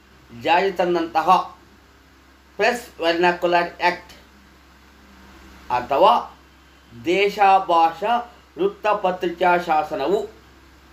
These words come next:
ತಾರತಮ್ಯದಿಂದ ಕೂಡಿದ್ದರಿಂದ ಭಾರತೀಯ ಪತ್ರಿಕೆಗಳಾದ ದಿ ಬೆಂಗಾಲಿ ಮತ್ತು ಅಮೃತ್ ಬಜಾರ್ ಪತ್ರಿಕೆಗಳು ಈ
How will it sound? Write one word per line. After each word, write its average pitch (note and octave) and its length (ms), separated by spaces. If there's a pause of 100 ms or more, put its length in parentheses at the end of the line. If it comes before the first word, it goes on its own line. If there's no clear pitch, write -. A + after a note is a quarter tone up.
(1900)
ತಾರತಮ್ಯದಿಂದ G3 1000
ಕೂಡಿದ್ದರಿಂದ E3 640 (1400)
ಭಾರತೀಯ G#3+ 760
ಪತ್ರಿಕೆಗಳಾದ F3 760 (1600)
ದಿ F3+ 200 (140)
ಬೆಂಗಾಲಿ F3+ 580 (1300)
ಮತ್ತು C#3+ 340 (280)
ಅಮೃತ್ A3 480 (140)
ಬಜಾರ್ F3 520
ಪತ್ರಿಕೆಗಳು E3 680 (1600)
ಈ A#3 200